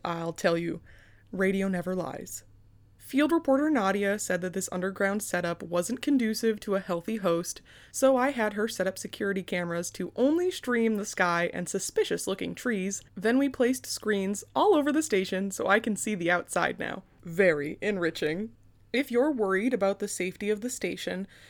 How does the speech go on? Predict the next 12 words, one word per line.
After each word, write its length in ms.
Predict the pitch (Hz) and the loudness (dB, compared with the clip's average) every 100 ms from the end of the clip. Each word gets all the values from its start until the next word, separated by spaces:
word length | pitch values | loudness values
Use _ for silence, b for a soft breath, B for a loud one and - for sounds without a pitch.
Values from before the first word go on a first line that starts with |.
| B | B
just 260 | 269 381 - | 0 2 4
know 180 | 262 269 | 4 6
that 180 | 233 - | 2 0
considering 640 | 226 226 302 339 330 339 | -2 0 0 0 0 0
the 80 | 269 | 0
nature 320 | 196 190 214 | 0 0 -4
of 80 | 185 | -2
the 80 | 196 | -4
stories 400 | - 185 208 208 | -4 -4 -4 -4
we 100 | 214 | -6
seek 300 | - 226 220 | -4 -4 -2
out, 260 | 220 - | -2 -4